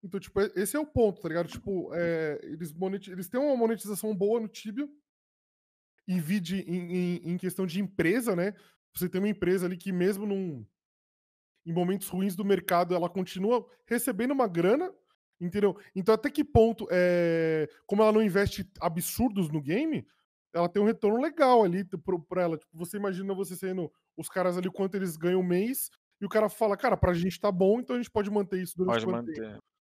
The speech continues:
Speaker 1: Entendeu? Então,
Speaker 2: Mas
Speaker 1: é difícil.
Speaker 2: respondendo mais especificamente ali o do Drill, quando a nossa geração parar,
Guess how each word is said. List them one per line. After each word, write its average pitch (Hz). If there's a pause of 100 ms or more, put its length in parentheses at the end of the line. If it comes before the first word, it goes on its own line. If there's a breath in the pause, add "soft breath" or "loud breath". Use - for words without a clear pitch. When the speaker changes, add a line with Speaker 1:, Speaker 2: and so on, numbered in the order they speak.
(140)
Speaker 1:
Entendeu? 135
Então, 135
Speaker 2:
Mas 139
Speaker 1:
é -
difícil. 156
Speaker 2:
respondendo 151
mais 139
especificamente 117
ali 110
o 107
do 107
Drill, 127
quando 139
a 139
nossa 139
geração 131
parar, 117